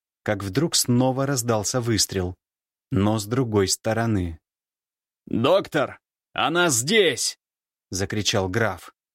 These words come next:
И снова выстрелы. Дальше я уже не думал. Выскочил из укрытия, кинулся обратно к лестнице. Чудовищ не было. Только две девушки, пригибающиеся к полу. "За мной!"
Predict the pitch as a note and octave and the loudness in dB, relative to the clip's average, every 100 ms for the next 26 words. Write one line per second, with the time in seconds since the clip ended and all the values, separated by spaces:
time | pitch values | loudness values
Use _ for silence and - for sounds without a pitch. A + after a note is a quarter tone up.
0 | _ _ _ - G2+ - A#2 A#2+ A#2 G#2 | _ _ _ -2 2 2 2 0 0 0
1 | A#2 - F#2 F#2 F2 - _ _ _ _ | -2 -2 -2 -4 -4 -10 _ _ _ _
2 | _ _ G2 F#2 B2 C3+ A#2+ G#2 G#2+ A2 | _ _ -2 0 0 -2 -2 0 2 0
3 | G2 A#2 A#2 A#2 A2 F2+ E2+ - _ _ | 2 2 2 2 2 0 -4 -12 _ _
4 | _ _ G2 G#2 E3 - A2+ A#2 A2 G2+ | _ _ 0 2 2 0 -2 0 0 0
5 | G2 C3 F3+ C#3+ B2 - F3+ F3 C#3+ A#2+ | 0 0 0 0 -2 -2 0 2 2 2
6 | B2+ A#2 G#2+ A2+ - A#2+ - A2+ G2 - | 0 0 2 0 0 -4 0 0 0 -2
7 | F#2 - F#2+ - _ _ _ _ _ _ | -2 -4 -6 -12 _ _ _ _ _ _
8 | - G#2+ F#2+ G#2 B2+ - A2 G#2 F#2+ F#2+ | 0 2 2 0 0 0 2 2 0 -2
9 | F#2+ - _ _ _ _ _ - A#2+ C#3 | -4 -8 _ _ _ _ _ 0 2 2
10 | D3 A#2 B2 A2 B2 A2+ F2+ - - F2 | -2 0 0 2 2 0 -2 -8 -8 -10
11 | - _ _ _ _ - G#2 F#2+ F#2 A2 | -14 _ _ _ _ -2 0 0 0 0
12 | A2+ G#2 - A2+ G#2 - G#2 - - G2 | 0 0 0 0 0 0 -2 -6 -2 0
13 | F2 E2+ _ _ _ _ _ _ _ _ | -2 -10 _ _ _ _ _ _ _ _
14 | G#2 A#2+ C3+ C#3+ B2+ E2+ | -2 2 4 4 2 0